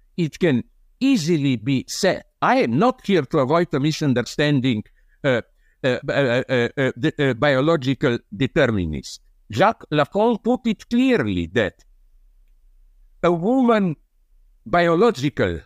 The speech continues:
woman, who was identified by birth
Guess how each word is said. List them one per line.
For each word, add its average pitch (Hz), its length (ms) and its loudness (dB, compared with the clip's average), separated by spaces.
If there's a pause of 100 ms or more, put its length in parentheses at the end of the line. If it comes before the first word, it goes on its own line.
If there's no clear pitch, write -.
(240)
woman, 135 500 0 (760)
who 165 120 0
was 151 300 0
identified 135 720 0
by 113 140 0
birth 143 300 -2